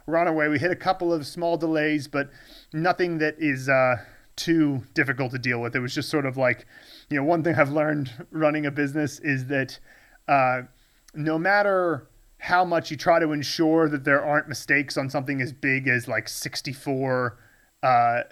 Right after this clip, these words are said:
<laughs> intermediate story articles in Chinese, there's still gonna be, uh, things that you run into. And if you put a new set of eyes on something, uh, they're gonna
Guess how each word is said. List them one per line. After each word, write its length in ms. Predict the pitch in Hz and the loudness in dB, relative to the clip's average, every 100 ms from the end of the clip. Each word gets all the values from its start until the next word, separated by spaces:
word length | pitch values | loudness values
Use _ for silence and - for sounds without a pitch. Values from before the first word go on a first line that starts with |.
| 110 151 | -6 -4
<laughs> 300 | 127 - - | -6 -8 -4
intermediate 600 | 151 147 143 147 139 135 | -2 0 -2 0 0 -2
story 400 | - 147 135 135 | -6 -4 -2 -2
articles 520 | 135 139 143 143 127 | -2 -4 -4 -4 -4
in 120 | 123 | -6
Chinese, 560 | 123 135 131 127 143 - - - - | -2 -2 -2 -6 -10 -12 -20 -14 -8
there's 200 | 151 - | -6 -6
still 240 | - 131 | -6 -6
gonna 260 | 120 117 117 | -6 -6 -6
be, 440 | 120 113 113 110 _ - | -6 -6 -8 -12 _ -2
uh, 200 | 120 110 | 0 0
things 340 | - 127 117 | -2 -2 -2
that 120 | 127 113 | -4 -6
you 120 | 120 | -4
run 140 | 120 | -2
into. 360 | 123 127 131 120 | -2 -2 -4 -4
And 120 | 120 | -6
if 160 | - - | -8 -10
you 120 | 139 | -12
put 160 | 151 139 | -4 -2
a 40 | |
new 300 | 135 147 156 | -2 -2 -2
set 240 | 147 156 143 | 0 0 0
of 120 | 135 | 0
eyes 340 | 131 143 143 | 0 0 -4
on 160 | 160 151 | -8 -6
something, 500 | 165 160 180 180 180 - - - - | -8 -6 -8 -8 -10 -20 -20 -14 -2
uh, 220 | 127 123 120 | 0 0 0
they're 180 | 131 | 0
gonna 320 | 135 123 120 | 0 -2 -4